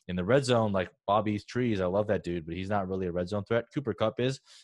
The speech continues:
but it's really just between Cooper Kupp and Tyler Higbee when it comes down to getting touchdowns as well. So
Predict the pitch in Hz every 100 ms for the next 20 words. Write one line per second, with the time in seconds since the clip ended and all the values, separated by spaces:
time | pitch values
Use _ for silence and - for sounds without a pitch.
0 | - 104 98 104 113 120 95 - 92 101
1 | 90 95 95 - 90 87 85 90 87 82
2 | 90 85 80 80 80 - 82 85 82 85
3 | - 78 - 82 80 82 - 85 80 76
4 | - 80 76 - 82